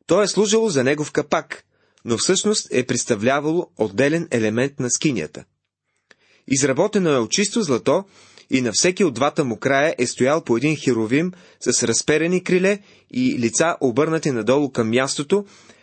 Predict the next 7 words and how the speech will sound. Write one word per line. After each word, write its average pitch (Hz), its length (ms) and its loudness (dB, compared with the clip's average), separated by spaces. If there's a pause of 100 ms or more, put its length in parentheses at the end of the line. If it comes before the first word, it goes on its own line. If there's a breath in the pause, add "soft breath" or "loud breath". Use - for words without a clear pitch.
(120)
където 151 300 2
е 151 60 2
била 127 260 2
пренасена 120 540 0
кръвта. 104 400 -2 (1300 soft breath)
Именно 175 380 2
тук - 360 -2